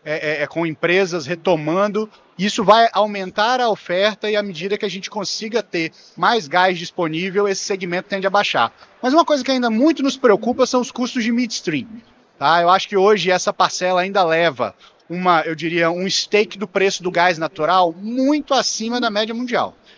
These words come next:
É uma indústria muito sólida, muito segura, porque é uma indústria de tarifa, é, não é tão estimado que essa, que, que ela seja dona de um stake muito grande, é, como trinta, quarenta por cento daquilo que é o preço do gás final.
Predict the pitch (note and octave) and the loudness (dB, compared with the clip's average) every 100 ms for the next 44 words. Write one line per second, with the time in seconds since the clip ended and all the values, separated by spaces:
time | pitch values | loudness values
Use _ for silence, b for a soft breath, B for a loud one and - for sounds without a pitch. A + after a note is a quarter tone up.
0 | b - A3 A#3 G3+ G#3 G3+ G3+ A#3+ - | b 2 2 2 -4 -6 -4 -4 -4 0
1 | G3+ A3+ C4+ A3+ B3+ - A3 E3 G3+ C#4+ | 4 4 2 -4 -4 -4 -6 -4 -4 -4
2 | C#4 - - A#3+ A#3 G#3+ G#3 E3 - F#3 | -4 -14 -4 -2 0 -2 -6 -4 0 2
3 | E3 F#3+ - B3+ b b - F3+ F#3 G#3 | 0 -6 -6 -8 b b -4 0 0 2
4 | C4+ B3 A#3 _ - A#3 B3 F#3 - G#3 | 2 2 0 _ 0 2 2 -2 -6 -2
5 | F#3+ G3+ G#3 D3+ F#3+ F#3+ - F#3+ - - | 2 2 2 -2 -2 -2 -4 -8 -8 -4
6 | F#3+ F#3+ - G3 G#3 E3+ D#3 F3 G#3 F#3 | 0 0 0 0 0 0 0 2 2 0
7 | D#3+ F#3 - F#3+ F#3 F3 G#3 A#3 F3+ D#3+ | -4 -6 0 -2 -2 -4 -4 -4 -2 0
8 | E3 A3+ G3+ A#3 B B B E3+ - F#3+ | 2 0 -2 -6 B B B -2 0 0
9 | F3+ - E3+ G#3+ E3 - E3+ D#3 A3+ B3 | -2 -2 -2 0 0 4 4 4 -4 -8
10 | G3+ - F#3+ G#3 F#3+ F#3 - G#3 A#3 - | -10 -8 -10 -8 -6 -8 -8 -12 -10 -4
11 | F#3+ A3 A3+ A3 - G#3+ G#3+ G#3+ C4+ G3 | -4 -2 -4 -6 -6 -6 -6 -6 -6 -4
12 | A2 | -4